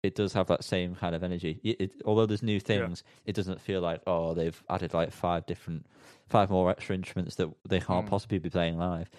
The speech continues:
Speaker 3: Yeah.
Speaker 1: Um,
Speaker 3: That's
Speaker 1: so,
Speaker 3: a, that's a
Speaker 1: so a
Speaker 3: good point.
Speaker 1: blend.
Speaker 3: I also
Speaker 2: Also, the first, go on.
Speaker 3: Go on, no, no, no.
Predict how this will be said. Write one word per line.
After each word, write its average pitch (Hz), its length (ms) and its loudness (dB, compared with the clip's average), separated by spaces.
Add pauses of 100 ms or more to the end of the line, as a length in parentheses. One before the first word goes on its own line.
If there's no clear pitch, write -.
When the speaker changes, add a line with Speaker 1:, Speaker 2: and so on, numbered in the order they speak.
(420)
Speaker 3:
Yeah. 92 480 2
Speaker 1:
Um, 85 260 -4 (480)
Speaker 3:
That's 117 160 -12
Speaker 1:
so, 92 160 6
Speaker 3:
a, 90 80 2
that's 110 360 -16
a - 20 -6
Speaker 1:
so 107 80 0
a - 20 2
Speaker 3:
good - 40 -14
point. - 0 -
Speaker 1:
blend. 85 320 0 (540)
Speaker 3:
I 139 100 2
also 143 240 2
Speaker 2:
Also, 135 200 2
the 127 100 -2
first, - 480 -4 (180)
go 135 100 -2
on. 123 60 -4
Speaker 3:
Go 120 120 0
on, 113 120 0
no, 113 60 -4
no, 107 140 -6
no. 98 80 -12